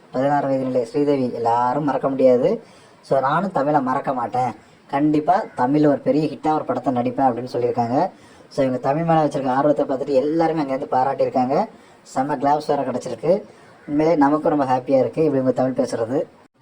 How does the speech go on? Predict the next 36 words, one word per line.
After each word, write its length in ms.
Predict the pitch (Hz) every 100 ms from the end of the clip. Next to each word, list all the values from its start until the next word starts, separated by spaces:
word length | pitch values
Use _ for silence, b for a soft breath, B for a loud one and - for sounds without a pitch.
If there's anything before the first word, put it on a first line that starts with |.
| -
அடுத்த 280 | 294 285
நியூஸ் 240 | 285 - 269
என்னன்னு 220 | 254 247
பார்த்தீங்கன்னா, 420 | 254 240 247 269
நடிகர் 340 | 269 254 - -
பிருத்திவிராஜ், 460 | - 165 - 123 -
இவர் 140 | 147
உங்களுக்கு 260 | 127 123 135
தெரியும், 320 | 127 156 214 B B -
ஆடு 300 | 139 151 151
ஜீவிதம் 360 | 143 135 123
அந்த 240 | 123 131 120
படத்துல 440 | 127 - 165 135
வேற 380 | 117 131 156 147
லெவல் 300 | 127 156 160
பண்ணியிருப்பாரு. 600 | 131 135 139 123 120 170 - _
இப்ப 140 | 143 147
ரீசெண்டா 380 | 160 160 165
அவர் 160 | 165 151
ஒரு 100 | 139
விஷயம் 260 | 131 151 262
பண்ணியிருக்காரு, 420 | 254 247 - -
அதை 180 | 262 262
பத்தி 180 | 240 277
வைரலா 540 | 254 127 131 131 131
போயிட்டு 240 | 127 123 120
இருக்கிற 200 | 123 117
விஷயம். 420 | 113 123 156 185 B _ 139
இப்ப 180 | 127
இவர் 120 | 147 135
என்ன 240 | 135 170
பண்ணியிருக்காரு 380 | 160 143 151 139
அப்படின்னா, 300 | 123 113 127 143 135
மும்பைல 560 | 135 165 160 123 143 151 B B 131
பாலிஹில் 520 | 139 160 170 151 135 -
பகுதியில 580 | 131 269 247 226 285